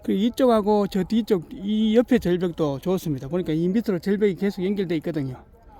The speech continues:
올라가서 이쪽으로 로프를 한 두 번 정도 타면서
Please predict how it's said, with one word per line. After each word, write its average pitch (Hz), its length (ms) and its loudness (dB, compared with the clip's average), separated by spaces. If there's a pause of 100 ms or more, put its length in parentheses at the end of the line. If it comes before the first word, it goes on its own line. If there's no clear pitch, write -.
(400)
올라가서 208 420 0
이쪽으로 208 440 0
로프를 170 360 -4
한 160 140 -4
두 196 180 -4
번 196 480 -4 (100)
정도 151 160 -4
타면서 156 800 -6